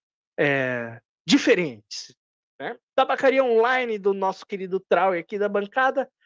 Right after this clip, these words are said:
Rapé Snuff da família Tabacos B R também, e Rumo Experience, que vende charutos, é, através da melhor experiência da internet, tá bom? Então fica aí a dica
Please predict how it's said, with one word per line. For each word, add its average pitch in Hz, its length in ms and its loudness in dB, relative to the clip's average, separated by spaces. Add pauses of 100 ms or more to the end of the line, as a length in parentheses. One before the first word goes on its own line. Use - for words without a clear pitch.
(220)
Rapé 269 480 2
Snuff 220 460 2
da 170 160 -2
família 147 400 -10
Tabacos 139 480 -12
B 120 80 -8
R 147 340 -6
também, 143 360 -4 (440)
e 359 120 8
Rumo 240 240 6
Experience, 220 680 0
que 196 100 -8
vende 190 300 0
charutos, 160 760 -2 (440)
é, 156 120 2
através 160 420 0
da 160 100 2
melhor 156 340 4
experiência 139 960 -4 (180)
da 139 80 0
internet, 139 580 -4
tá 127 80 -18
bom? 185 240 2 (600)
Então 285 440 2
fica 233 300 0
aí 214 160 6
a 214 80 4
dica 190 600 0